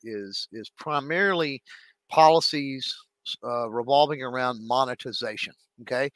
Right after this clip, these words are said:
And the reason that we're gonna talk about that is those are the most nuanced and also the most strict as far as policies, right?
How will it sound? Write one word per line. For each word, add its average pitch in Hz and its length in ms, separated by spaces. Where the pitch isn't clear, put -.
And 131 100
the 123 60
reason 196 300
that 165 80
we're 151 120
gonna 151 140
talk 190 280
about 113 280
that 107 180
is 113 140
those 190 340
are 202 60
the 170 120
most 165 380
nuanced 180 720
and 135 120
also 165 500
the 147 120
most 143 460
strict - 840
as 123 100
far 113 280
as 101 160
policies, 104 640
right? 110 280